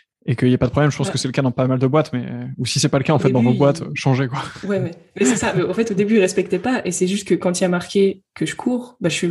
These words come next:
Speaker 2: vraiment en train de courir. Donc, en fait, ils, ils m'appelaient, ils me trouvaient pas. Donc, après, ils ont... ils ont vraiment compris que, pour moi, le... alors, pour moi, le calendrier, c'est vraiment une religion. Je sais qu'il y a des gens, c'est pas ça.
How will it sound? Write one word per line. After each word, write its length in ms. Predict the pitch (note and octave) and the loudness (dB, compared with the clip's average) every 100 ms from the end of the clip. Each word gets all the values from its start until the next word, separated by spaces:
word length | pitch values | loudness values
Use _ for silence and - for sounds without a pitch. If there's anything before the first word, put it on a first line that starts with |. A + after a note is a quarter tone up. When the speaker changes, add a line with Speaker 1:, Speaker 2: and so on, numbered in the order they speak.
| E3 | -4
Speaker 2:
vraiment 260 | F3 F3 F#3+ | -2 2 2
en 40 | |
train 160 | F3+ F3 | 2 -2
de 40 | |
courir. 300 | E3+ F#3 G#3+ | -2 2 2
Donc, 160 | E3 D#3 | 2 -2
en 20 | |
fait, 220 | D#3+ F#3 F3 | -2 -2 -2
ils, 280 | D#3+ D3 - | -2 -4 -6
ils 180 | D#3+ | -2
m'appelaient, 300 | D#3 D3+ G3 | -2 0 2
ils 40 | F3+ | 0
me 40 | |
trouvaient 240 | E3 E3 D#3 | 0 -6 -4
pas. 220 | G3+ - _ F3+ | -6 -8 _ -4
Donc, 220 | E3 D#3+ | -4 -4
après, 200 | B2 G#3+ | 0 4
ils 120 | E3+ | 6
ont... 100 | C#3+ | 4
ils 120 | F3 | 4
ont 60 | F3 | 2
vraiment 260 | E3+ F3 F#3+ | 2 2 4
compris 400 | G#3 G3+ B3 A3+ | 2 4 2 4
que, 500 | F#3+ F3 E3 E3 - F3 | 4 4 4 0 -2 -4
pour 100 | F3+ | 0
moi, 80 | G3 | 0
le... 160 | F#3+ | 0
alors, 220 | E3 D#3+ - | 0 -2 -2
pour 100 | F#3 | 0
moi, 80 | |
le 80 | G3 | 2
calendrier, 380 | F3+ F3 E3+ F#3+ | 2 0 0 -2
c'est 100 | F#3+ | 0
vraiment 220 | E3 E3 | -2 -2
une 80 | F3+ | 0
religion. 500 | F3 E3+ E3 F3+ G3 | 0 0 0 -2 -4
Je 180 | F#3 - | -8 -6
sais 120 | - | -6
qu'il 120 | E3 | -4
y 40 | E3 | -4
a 20 | |
des 60 | E3 | -2
gens, 140 | E3+ | -2
c'est 120 | - | -4
pas 120 | E3 | -6
ça. 240 | D#3+ F3 | -4 -4